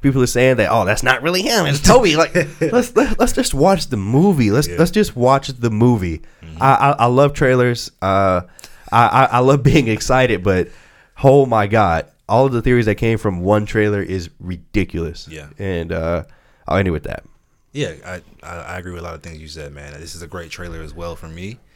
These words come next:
Speaker 2: Um, this movie has to be at least two and a half hours long, minimum.
Speaker 1: Yeah,
Speaker 2: Like,
Speaker 1: yeah, yeah.
Speaker 2: because it's just too much going on. Like, if you were to do this, condense this in, like, a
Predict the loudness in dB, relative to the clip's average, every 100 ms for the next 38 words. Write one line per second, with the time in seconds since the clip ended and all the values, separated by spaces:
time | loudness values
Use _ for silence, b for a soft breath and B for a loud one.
0 | b b -16 -12 -10 -12 -14 -14 -10 -10
1 | -8 -10 -12 -14 -16 -16 -18 -20 _ _
2 | -16 -16 -18 -20 -20 -20 -20 -20 -20 -20
3 | -18 -18 -14 -2 2 2 0 -2 0 0
4 | 0 -4 -8 -10 -10 -8 -8 -10 -12 -12
5 | -12 -12 -12 -12 -8 -6 -6 -8 -10 -10
6 | -12 -14 -14 -12 -14 -14 -14 -16 -16 -18